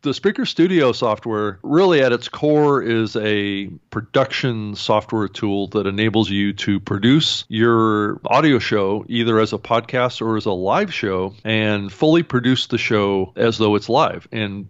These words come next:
you know, to bring in chat comments into the software so you can fully manage and produce your show as a live show. But you can also record in the software too, so you can still apply those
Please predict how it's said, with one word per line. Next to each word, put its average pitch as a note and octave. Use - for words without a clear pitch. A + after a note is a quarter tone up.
you A#2+
know, G#2+
to F2+
bring A2
in A2
chat B2+
comments A2+
into C#3+
the B2
software A2+
so A2+
you A#2
can B2
fully C#3+
manage A#2
and G2+
produce A2+
your A2
show G#2
as A2
a G2+
live G#2+
show. F2+
But C3+
you F3
can E3+
also D#3
record B2+
in G2
the F#2+
software F#2+
too, B2
so -
you G#2
can G2+
still C#3+
apply A2+
those G2+